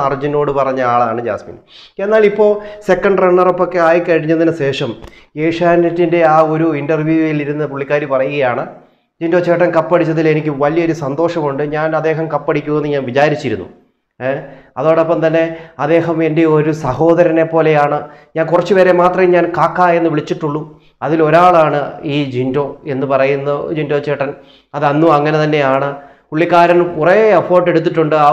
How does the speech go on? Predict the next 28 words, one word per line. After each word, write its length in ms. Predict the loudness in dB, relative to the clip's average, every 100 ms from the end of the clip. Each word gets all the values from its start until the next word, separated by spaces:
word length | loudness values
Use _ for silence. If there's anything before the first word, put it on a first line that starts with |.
| 2
ഒരു 120 | 0 0
ഗെയിമിന് 300 | 0 0 0 -2
വേണ്ടി. 240 | -2 -6 -10 -18 _ -8
അതുകൊണ്ട് 280 | -2 2 2
തന്നെ 180 | 2 2 2
ഓരോ 160 | 4 4
നോമിനേഷനിൽ 480 | 4 2 2 2 2
വരുമ്പോഴും 460 | 2 2 2 2 0 -6 -10
പുള്ളിക്കാരൻ 460 | 0 0 2 2 2 2
രക്ഷപ്പെടുമ്പോൾ 480 | 0 0 0 0 2
തന്നെ 140 | 2 2
എനിക്കറിയാം 500 | 2 2 2 2 2 -2 -16 -10
പുള്ളി 180 | -6 -2
തന്നെയാണ് 500 | 0 0 0 0 0 -2 -6 -8
മുമ്പോട്ട് 320 | -2 -2 -2 -2
കയറി 160 | 0 0
വരുന്നത്, 240 | -2 -4
പുള്ളിക്ക് 240 | -6 -4 -4
നല്ല 140 | -4 -6
സപ്പോർട്ടുണ്ട് 460 | -6 -4 -4 -2 0 0
എന്ന് 120 | -2
എനിക്കറിയാം" 480 | -2 0 0 0 -2 -6 -18 -20 _ -6 0
എന്നൊക്കെ 340 | 0 0 0 2
ജാസ്മിൻ 300 | 0 0 -2
പറയുന്നുണ്ട്. 400 | 0 0 -2 -4 -8 -14 _ _ -8
പക്ഷേ 180 | -2 2 4
പലപ്പോഴും 480 | 2 2 4 4 4
ജാസ്മിൻ്റെ 540 | 4 2 0 0 0